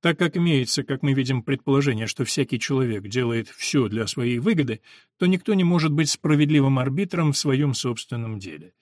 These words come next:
И если бы даже один из спорящих был справедлив, как никто, тем не менее, на основании принципа беспристрастия, требующего предоставления одинаковых выгод обеим сторонам, мы, предоставляя одной стороне право быть судьёй,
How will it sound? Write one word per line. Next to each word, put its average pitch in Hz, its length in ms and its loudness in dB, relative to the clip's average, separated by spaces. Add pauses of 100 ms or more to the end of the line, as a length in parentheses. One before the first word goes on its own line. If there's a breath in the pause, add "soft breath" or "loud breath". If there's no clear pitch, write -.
(320 soft breath)
И - 80 2
если 208 260 4
бы 190 80 4
даже 185 260 6
один 180 280 6
из 175 100 4
спорящих 143 640 4
был 147 180 2
справедлив, 147 760 0
как - 220 -6
никто, 143 520 2 (200 loud breath)
тем 185 220 4
не 175 120 4
менее, 175 440 4 (200 soft breath)
на 170 180 6
основании 156 460 2
принципа 147 480 0
беспристрастия, 139 880 0
требующего 135 600 0
предоставления 131 720 -2
одинаковых 120 560 -2
выгод 120 300 2
обеим 120 320 -2
сторонам, 202 500 0 (300 loud breath)
мы, 196 420 6
предоставляя 139 600 0
одной 143 180 0
стороне 127 400 -4
право 127 320 -2
быть 117 180 -4
судьёй, 123 500 2